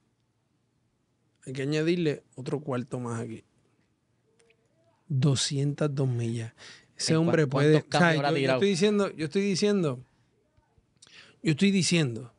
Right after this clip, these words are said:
Speaker 1: que ese carro va a romper las doscientas cuarenta seguro. Pero, juicio, que ese carro no se dispara un dos sesenta, que es el récord mundial. Dos cincuenta y nueve es el récord mundial. Ese carro tiene lo necesario para romper el récord mundial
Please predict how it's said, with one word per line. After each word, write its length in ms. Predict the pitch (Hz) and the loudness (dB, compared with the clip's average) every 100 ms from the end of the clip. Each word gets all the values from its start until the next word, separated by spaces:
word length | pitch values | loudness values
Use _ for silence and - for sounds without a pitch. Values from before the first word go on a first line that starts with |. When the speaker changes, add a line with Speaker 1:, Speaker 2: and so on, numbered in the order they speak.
| _ _ _ _ _ _ _ | _ _ _ _ _ _ _
Speaker 1:
que 80 | 156 | 0
ese 160 | 147 | 2
carro 240 | 165 165 147 | 4 2 0
va 60 | |
a 40 | 135 | -2
romper 260 | 147 147 | -2 0
las 140 | 147 135 | -2 0
doscientas 360 | 131 147 143 | -2 -2 -4
cuarenta 340 | - 139 147 135 | -2 -2 -2 -4
seguro. 380 | 120 104 117 - _ _ _ _ _ _ _ - | -6 -8 -12 -16 _ _ _ _ _ _ _ 2
Pero, 340 | 180 165 113 - _ _ _ _ _ _ _ _ | 4 4 0 -10 _ _ _ _ _ _ _ _
juicio, 560 | 160 180 175 - 110 - _ _ _ _ _ _ _ - | 6 8 8 2 -8 -14 _ _ _ _ _ _ _ -2
que 120 | 147 | 0
ese 160 | 165 | 2
carro 220 | 156 165 160 | 2 0 0
no 100 | 135 | -2
se 120 | 151 | -2
dispara 360 | 143 - 147 | -2 -2 -2
un 100 | 147 | 0
dos 160 | 131 135 | 0 0
sesenta, 560 | 139 127 123 113 120 - _ | -2 -4 -6 -10 -14 -20 _
que 80 | 139 | 0
es 80 | 143 | 0
el 40 | |
récord 280 | 147 139 143 | 0 0 0
mundial. 400 | 139 123 113 104 | 0 -2 -4 -4
Dos 140 | 127 | -2
cincuenta 300 | 147 139 127 | -2 -2 -2
y 60 | 131 | 0
nueve 160 | 156 | 0
es 40 | 147 | 0
el 60 | |
récord 220 | 131 135 131 | -2 -4 -4
mundial. 340 | 127 104 120 - - - - | -4 -6 -10 -16 -20 -16 -4
Ese 220 | 147 180 | 0 2
carro 260 | 185 175 165 | 2 0 0
tiene 380 | 170 190 190 - | 0 2 0 2
lo 320 | 160 170 180 | 6 8 8
necesario 720 | 170 147 151 233 214 151 - _ _ _ _ _ | 6 4 6 6 6 4 -2 _ _ _ _ _
para 220 | 147 139 | 2 2
romper 320 | 139 127 160 | 2 2 2
el 80 | 147 | 2
récord 240 | 139 147 | 0 -2
mundial 340 | 143 135 104 | 0 -2 -4